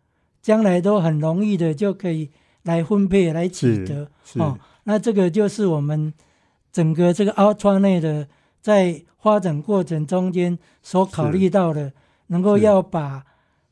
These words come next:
Speaker 1: 真的是一个，
Speaker 2: 是。
Speaker 1: 那个，那个全世界就是一台电脑，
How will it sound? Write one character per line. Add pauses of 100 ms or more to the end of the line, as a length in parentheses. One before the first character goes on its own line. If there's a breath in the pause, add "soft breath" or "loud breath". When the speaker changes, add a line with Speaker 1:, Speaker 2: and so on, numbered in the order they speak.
(100)
Speaker 1:
真
的
是 (500)
一
个，
Speaker 2:
是。 (1160)
Speaker 1:
那
个，
那
个
全
世
界
就
是
一
台
电
脑，